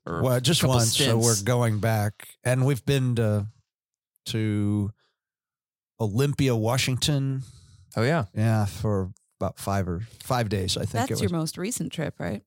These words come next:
Speaker 2: Right. That was a family reunion that our children put together.
Speaker 3: That's
Speaker 2: And it
Speaker 3: awesome.
Speaker 2: turned out to be an amazing, wonderful time.
Speaker 1: Really?
Speaker 2: Yeah. The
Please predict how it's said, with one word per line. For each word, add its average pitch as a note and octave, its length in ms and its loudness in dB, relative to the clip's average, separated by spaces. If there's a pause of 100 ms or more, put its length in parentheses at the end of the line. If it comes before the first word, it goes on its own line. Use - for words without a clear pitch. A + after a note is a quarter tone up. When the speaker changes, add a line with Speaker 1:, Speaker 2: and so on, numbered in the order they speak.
(120)
Speaker 2:
Right. C3+ 400 2
That B2+ 200 2
was B2 120 4
a B2+ 60 2
family B2+ 360 2
reunion A#2 520 2
that G#2 180 2
our F#2+ 140 0
children A2+ 500 -2
put G2 160 -6
together. G2 640 0
Speaker 3:
That's - 180 -6
Speaker 2:
And A2+ 80 0
it A2+ 40 0
Speaker 3:
awesome. G#2 100 -4
Speaker 2:
turned C#3 320 -2
out B2 240 0
to A#2 60 -6
be G2+ 200 0
an F#2+ 220 0
amazing, F#2 600 -2
wonderful G2 380 -4
time. F#2+ 340 -2
Speaker 1:
Really? A#2+ 380 2
Speaker 2:
Yeah. B2 380 2
The A2+ 200 0